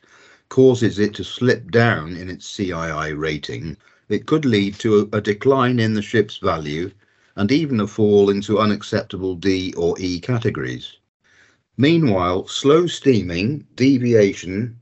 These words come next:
and smaller cargo consignments all have the potential to improve a ship's C I I rating,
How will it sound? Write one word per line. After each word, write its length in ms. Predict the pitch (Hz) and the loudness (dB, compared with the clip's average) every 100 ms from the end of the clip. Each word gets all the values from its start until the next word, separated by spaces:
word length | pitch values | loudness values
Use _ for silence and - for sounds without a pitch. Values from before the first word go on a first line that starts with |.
| - | -4
and 180 | 107 101 | -2 -2
smaller 500 | - 147 147 131 110 | 0 2 4 2 2
cargo 440 | 135 139 113 85 | 0 0 2 0
consignments 880 | - 80 - 69 69 78 101 - - _ _ _ _ _ _ _ - | -2 -8 -10 -10 -8 -8 -8 -12 -20 _ _ _ _ _ _ _ -2
all 280 | 123 151 147 | 2 2 2
have 160 | 120 | -2
the 100 | 117 | -2
potential 560 | 107 - 110 101 104 92 | -4 -2 -2 -2 -4 -6
to 160 | - 110 | -2 0
improve 640 | 104 104 139 165 170 120 | 0 0 2 2 0 -4
a 80 | 82 | -8
ship's 420 | - 82 - - - | -4 -6 -6 -16 -8
C 280 | - 82 67 | -4 -4 -4
I 200 | 76 73 | -8 -8
I 200 | 69 69 | -8 -8
rating, 580 | 64 62 - 53 104 | -8 -8 -10 -14 -16